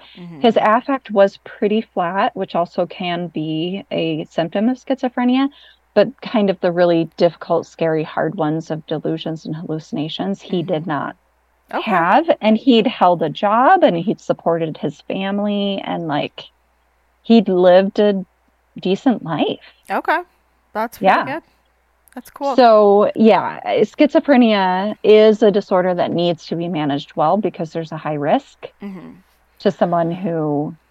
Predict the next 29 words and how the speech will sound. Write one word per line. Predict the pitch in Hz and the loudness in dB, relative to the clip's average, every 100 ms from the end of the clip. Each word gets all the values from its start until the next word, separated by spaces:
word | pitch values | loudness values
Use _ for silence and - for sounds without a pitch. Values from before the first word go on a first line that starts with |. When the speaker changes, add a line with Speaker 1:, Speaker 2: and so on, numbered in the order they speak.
| _ _ _ - | _ _ _ -2
Speaker 2:
isn't | 180 180 226 | 0 2 0
in | - 233 | 2 0
touch | 233 247 220 - | 0 -2 -4 -6
with | 214 _ | -8 _
reality. | 180 180 147 151 175 185 254 254 _ _ | -8 -6 -4 -4 -4 -2 -2 -2 _ _
But | - 175 196 170 | -12 0 2 2
when | 185 190 185 185 180 180 | 0 0 0 -2 -2 -4
someone | - 190 180 | -4 -2 -2
has | - 180 175 | -4 -4 -4
the | 180 | -8
supports | - 156 - 170 - | -8 -6 -2 -2 -4
that | - 170 | -6 -6
they | - 165 | -6 -6
need, | 180 277 233 190 185 240 _ _ _ _ _ _ _ - | 2 4 4 2 -2 -4 _ _ _ _ _ _ _ -2
and | 202 | -2
if | - | 0
they're | 165 170 | -2 2
willing | 202 240 214 | 4 4 4
to | - - | 0 -2
go | 180 | -2
on | 175 175 | -2 -6
their | 170 | -6
medication | 170 165 - 185 - 170 165 | -6 -6 -6 -6 -4 -6 -6
and | 170 160 | -8 -10
stay | - 165 160 | -8 -6 -4
on | - 165 | -4 -6
it, | 165 - | -6 -4
right? | 180 170 | -2 0
Like, | 165 | 0